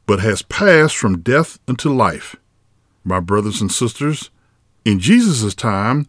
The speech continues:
the Jews looked for the Messiah to come, and yet, when he came on the scene, they did not recognize him. They placed their concept of the Messiah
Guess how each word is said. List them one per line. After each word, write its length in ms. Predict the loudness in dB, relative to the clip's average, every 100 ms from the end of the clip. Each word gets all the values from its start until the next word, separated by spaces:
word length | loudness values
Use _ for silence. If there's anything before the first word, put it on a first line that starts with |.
| -4
the 100 | -4
Jews 600 | 0 0 2 2 2 0 0
looked 240 | 2 2
for 220 | 2 4
the 80 | 4
Messiah 640 | 4 0 -2 -2 -2 -4 -4
to 100 | -6
come, 520 | -6 -4 -2 -4 -6 _ -6
and 220 | 0 2
yet, 260 | 4 2 0 _ _
when 180 | -4 0
he 100 | 2
came 300 | 2 2 4
on 160 | 2 2
the 80 |
scene, 640 | 0 0 2 4 4 2 0 _
they 140 | 0
did 200 | 2 4
not 180 | 4 6
recognize 580 | 4 6 4 4 0 -2
him. 380 | -4 -6 -10 -14 _ _ _ _ _ -6
They 220 | 0 0
placed 480 | 0 0 0 2 4
their 160 | 2
concept 640 | 2 0 0 0 0 0 -2
of 140 | -2
the 40 |
Messiah 640 | -2 -2 -2 0 0 0